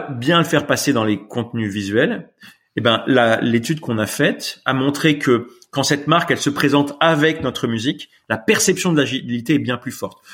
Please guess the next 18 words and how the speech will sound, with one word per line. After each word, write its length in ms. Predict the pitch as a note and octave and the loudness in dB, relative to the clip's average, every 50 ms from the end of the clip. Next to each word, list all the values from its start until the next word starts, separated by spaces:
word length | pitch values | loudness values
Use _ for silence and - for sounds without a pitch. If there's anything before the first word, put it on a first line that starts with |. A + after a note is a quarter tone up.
| - - - | -16 -6 -4
Donc, 160 | C3+ - - | -2 0 0
euh, 140 | A#2 - - - _ - | 0 -2 -4 -8 _ -10
sur 300 | - - - - F#3+ E3 | -4 0 2 4 4 4
la 100 | D#3 D3+ | 4 2
clarté 400 | D3+ - F3+ F3 E3 - - F#3+ | 2 2 2 2 2 2 2 2
de 60 | E3+ E3 | 4 4
la 80 | E3+ | 4
marque, 260 | E3+ F3 G#3+ A#3 - | 4 4 4 2 0
sur 140 | - - A#2+ | -2 -6 -4
son 140 | - F3+ D#3 | -4 -4 -2
positionnement, 560 | - D3 C#3+ D3 D3 D3 - D3 C#3 D3+ F3+ G#3 | 0 2 2 2 2 2 2 2 2 2 0 -2
sur 160 | - C3+ - | -4 -6 -4
ses 140 | - B2 A2+ | -4 -4 -2
valeurs, 640 | G#2 G2+ B2 B2 C#3 D3 D#3+ G3+ B3+ - - - _ _ _ _ _ _ _ _ _ _ - | 2 4 4 6 6 6 4 4 0 -2 -6 -12 _ _ _ _ _ _ _ _ _ _ 0
euh, 400 | B2+ A#2+ A2+ A2 G#2+ G#2+ G2+ - - _ _ | 2 4 4 4 4 2 0 -4 -8 _ _
voilà, 240 | C3 C#3 B2 A2 - - | 2 4 4 4 2 4
on 80 | D#3 | 4
mesure 840 | D#3 D#3+ E3+ F#3+ G3 G3 D3+ C3 D#3 F3 F#3+ G3+ A#3+ C#4+ C#4+ - | 6 6 6 6 6 4 4 2 2 4 4 4 4 4 2 0